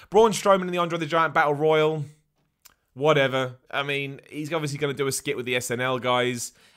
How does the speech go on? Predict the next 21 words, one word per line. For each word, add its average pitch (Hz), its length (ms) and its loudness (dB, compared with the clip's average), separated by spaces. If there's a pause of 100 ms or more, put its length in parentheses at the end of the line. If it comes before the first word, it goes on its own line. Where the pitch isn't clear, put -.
Unless 147 180 -2
he's 147 100 -6
going 143 260 2
into 135 240 -4
a 127 40 0
major 127 320 -2
feud 120 300 -4
post-WrestleMania, 147 880 0
I 117 100 -4
assume 117 240 -6
he 117 60 -6
just 113 180 -10
destroys 117 500 -4
everybody 90 380 -8
in 85 60 -12
the 87 80 -10
Andre 90 180 -10
the 85 80 -10
Giant 82 300 -10
Battle 82 200 -8
Royal. 87 440 -12